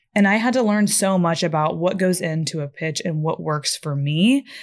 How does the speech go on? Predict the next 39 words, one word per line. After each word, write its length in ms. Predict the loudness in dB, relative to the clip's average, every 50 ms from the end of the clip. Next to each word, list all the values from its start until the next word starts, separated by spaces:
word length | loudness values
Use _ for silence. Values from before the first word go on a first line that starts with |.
| -14 -6 0
And 140 | 2 2 2
I'm 80 | 2
still 220 | 0 0 0 2 2
not 180 | 2 2 2
great 160 | 2 0 2
at 140 | 0 0 0
it. 120 | -2 -2 0
I 240 | 0 0 0 0 0 0
honestly 340 | 0 0 0 2 0 0 0
outsourced 600 | 0 0 0 0 0 0 0 0 0 0 -2 -2
that 300 | 0 0 2 2 2 2
as 140 | 0 -2 -2
quickly 320 | -2 -2 -2 0 0 -2
as 80 | -2 -2
possible. 420 | -4 -4 -6 -6 -4 -6 -6 -4
Now 140 | -4 -2 -2
I 60 | -2
have 160 | -2 -2 -2 -2
managers 500 | -2 -2 -2 -2 -2 -2 -2 -2 0 0
who 100 | 0 0
do 160 | 0 0 0
that 240 | 2 2 2 0 0
and 80 | -2
I 60 | -2
don't 140 | -2 -2 -4
have 100 | -4 -6
to 80 | -6 -6
do 160 | -4 -2 -2
it 60 | 0
anymore, 340 | 0 2 2 2 2 2 0
but 160 | -2 -2 -4
some 160 | -4 -4 -4
people 200 | -4 -4 -2 -2 -2
are 40 | -2
just 200 | -2 -4 -6 -4
really 220 | -4 -2 -2 -2
good 120 | -2 -2 -2
at 140 | 0 0 0
it. 200 | 0 0 -2